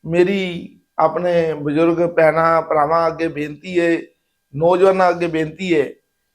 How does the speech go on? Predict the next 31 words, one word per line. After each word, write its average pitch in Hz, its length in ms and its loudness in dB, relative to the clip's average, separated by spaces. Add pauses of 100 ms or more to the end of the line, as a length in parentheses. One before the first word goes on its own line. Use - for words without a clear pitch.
(180)
ਕਿ 180 100 -8
ਉਹ 185 540 2 (1080)
ਹਸਪਤਾਲ 190 560 2
ਦੇ 196 100 4
ਵਿੱਚ 175 280 0 (220)
ਸਾਨੂੰ 175 320 0
ਡਾਕਟਰਾਂ 165 400 4
ਦੀ 175 440 2
ਰਿਹਾਇਸ਼ 170 520 2
ਲਈ 175 300 -8 (840)
ਕਮਰਿਆਂ 185 360 4
ਦੀ 185 120 2
ਲੋੜ 151 280 2
ਹੈ। - 240 -6 (340)
ਅਗਰ 170 260 2
ਕੋਈ 185 240 0
ਆਪਣੇ 180 340 2
ਮਾਂ 165 240 2
ਪਿਓ 180 240 -4
ਦੇ 180 100 -4
ਨਾਂ 160 240 2
ਤੇ 175 180 -8
ਕੋਈ 170 180 -10
ਕਮਰਾ 165 320 -2
ਬਣਾਉਣਾ 151 360 -6
ਚਾਹੁੰਦਾ 151 340 -4
ਹੈ, - 240 -8 (680)
ਤੇ 190 120 2
ਆਪਾਂ, 175 680 0 (1400)
ਅਗਰ 175 180 2
ਪਲੇਟ 180 400 0